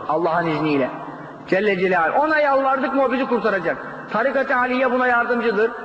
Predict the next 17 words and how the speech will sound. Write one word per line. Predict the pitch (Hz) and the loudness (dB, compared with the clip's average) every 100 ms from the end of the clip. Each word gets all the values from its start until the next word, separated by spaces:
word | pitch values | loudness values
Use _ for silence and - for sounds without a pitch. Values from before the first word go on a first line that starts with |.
| 226 | -4
Çok | 254 277 | 0 0
zikre | 220 262 269 254 | 0 -2 0 0
devam, | 233 220 226 233 | 2 0 0 0
Allah'ı | 220 247 247 | 0 2 0
çok | 254 269 247 | 0 0 0
hatırlamak, | 240 233 226 208 220 240 - - - | 0 0 0 0 0 0 -4 -6 -2
kalpten | 220 247 277 | -2 0 0
Allah'ın | 269 254 254 262 247 | 2 2 2 2 2
gayri | 254 247 220 | 0 0 -2
düşünceleri | 214 240 233 240 233 | 0 2 2 2 0
insanları | 247 233 208 233 233 240 | 0 0 0 0 2 2
atmak, | - 226 233 226 233 226 214 226 | 2 0 0 -2 -2 -4 -6 -4
sırf | - 403 320 | 0 2 2
Allah'ın | 294 269 269 | 2 2 2
sevgisini | 247 262 247 226 233 247 - - - - | 2 0 2 -2 0 0 0 -4 -8 -2
kalbe | 233 240 233 | 2 2 2
sokmak | 240 220 - 320 | 0 -2 0 0